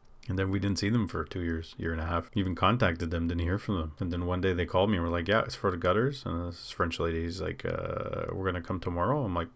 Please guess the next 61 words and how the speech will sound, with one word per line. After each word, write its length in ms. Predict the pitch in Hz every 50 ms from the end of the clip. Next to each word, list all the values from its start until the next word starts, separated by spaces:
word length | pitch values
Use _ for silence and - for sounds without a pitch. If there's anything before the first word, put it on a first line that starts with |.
| - -
"All 60 | 87
right." 320 | 87 85 85 107 143 135 - -
I'm 80 | - 90
like, 160 | 90 85 -
"We 80 | 95 90
modified 540 | 85 85 90 92 98 90 - 95 85 76 -
the 60 | 87
price." 420 | - 92 104 110 87 - - - -
And 80 | -
she's 120 | - - 98
like, 100 | 92 92
"No, 160 | 95 98 101
no, 100 | 104 104
no, 220 | 110 113 104 98
it's 160 | 90 87 - -
a, 200 | - - - -
it's, 240 | 104 - - - 98
it's 240 | 87 82 - -
a, 120 | 87 85 85 85
you 60 | 85
know, 120 | 82 78
whatever 400 | 82 80 80 82 80 80 80 80
it 80 | - -
was, 220 | - - - -
I 60 | -
don't 120 | - - -
know, 80 | - - -
something 340 | - - 90 90 82 85
like 160 | 87 80 80 -
in 80 | -
the 60 | -
four 200 | - - - 82
thousands." 480 | 82 82 85 85 85 85 - - 85 87
And 120 | 85 85
I'm 60 | 87 87
like, 120 | 85 78
"No." 280 | 78 80 78 71 - - - -
And 80 | 98 90
I 60 | 85
said, 180 | - - 90
"We," 320 | 90 90 95 - - - - -
I 80 | - 95
said, 220 | 87 - 101 90
"We 160 | 87 95 95 90
repaired 600 | 90 90 85 - - 95 92 85 85 85 - -
some 240 | - - 95 87
of 140 | 85 85 85
it 80 | 85 82
ourselves." 560 | 82 80 - - - 90 87 82 76 - -
I 120 | - - -
said, 260 | - - 98 87 -
"So 240 | - - 87 82 82 - 85 98
it's 180 | - - -
just 220 | - 90 - - -
basic 320 | 90 82 - - - -
gutters 320 | - 92 85 87 85 85
going 180 | 87 87 85 80
around 320 | 80 80 82 85 85 82
with 140 | 82 80 -
the 120 | - 78 -
drops." 520 | - - 82 80 80 78 - - -